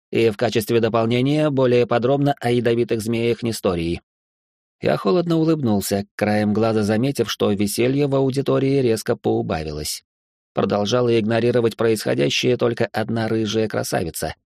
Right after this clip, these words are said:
перевернувшая мою жизнь с ног на голову. Хорошо, прежде всего оговорюсь, что мы рассматриваем только классификацию ядов, известных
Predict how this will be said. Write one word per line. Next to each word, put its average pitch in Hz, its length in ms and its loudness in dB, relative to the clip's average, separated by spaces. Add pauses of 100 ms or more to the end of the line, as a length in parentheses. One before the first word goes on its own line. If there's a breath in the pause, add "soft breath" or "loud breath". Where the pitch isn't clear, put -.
(320)
перевернувшая 127 760 2
мою 113 300 0
жизнь 120 400 0
с - 100 -10
ног 110 220 0
на 110 180 0
голову. 76 380 -4 (1000)
Хорошо, 120 500 2 (200)
прежде 151 300 0
всего 147 280 4
оговорюсь, 147 400 4
что - 180 0
мы 127 140 2
рассматриваем 135 640 2
только 135 300 2
классификацию 135 760 0
ядов, 135 380 0 (260)
известных 143 500 2